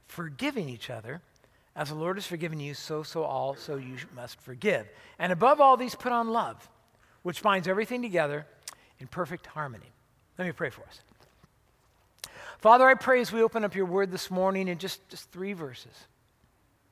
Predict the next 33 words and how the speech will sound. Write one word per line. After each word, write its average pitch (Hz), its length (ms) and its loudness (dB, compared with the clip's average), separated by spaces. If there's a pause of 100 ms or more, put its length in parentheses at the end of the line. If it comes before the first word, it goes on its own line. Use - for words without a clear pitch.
(960)
But - 180 -8
you 240 120 6
are 240 80 8
calling 220 480 4
us 202 380 2
to 202 60 -8
do 196 160 -4
something 190 520 -2
that, 165 420 2
uh, 147 360 0 (560)
our, 170 340 2
our 160 180 2
world, 190 460 2
our 165 100 4
culture 180 420 -6
would 170 120 -6
find 160 400 -2
unnatural, 185 680 -6 (920)
uh, - 160 -6
unnecessary. 185 1000 -4 (1300)
And 175 160 0
yet 160 200 0
you 180 220 -2
have 185 140 -2
called 165 300 2
us 123 160 -12
to 139 100 -16
these 131 300 -14
things 107 440 -18 (720)
because 120 280 -18
they 151 200 -2
are 147 180 -2
important. 113 640 -16